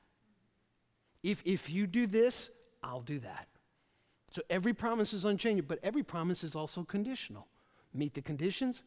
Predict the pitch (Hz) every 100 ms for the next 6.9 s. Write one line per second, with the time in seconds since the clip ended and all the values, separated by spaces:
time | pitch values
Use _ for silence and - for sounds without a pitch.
0 | _ 117 120 - 135 170 - - - -
1 | _ _ _ _ _ _ _ _ _ _
2 | _ _ _ 143 151 196 202 180 175 -
3 | 156 170 - 175 135 - - - - _
4 | _ _ _ - 175 190 185 233 226 -
5 | 156 139 139 127 123 107 - _ _ 170
6 | 214 202 208 - 202 147 135 139 -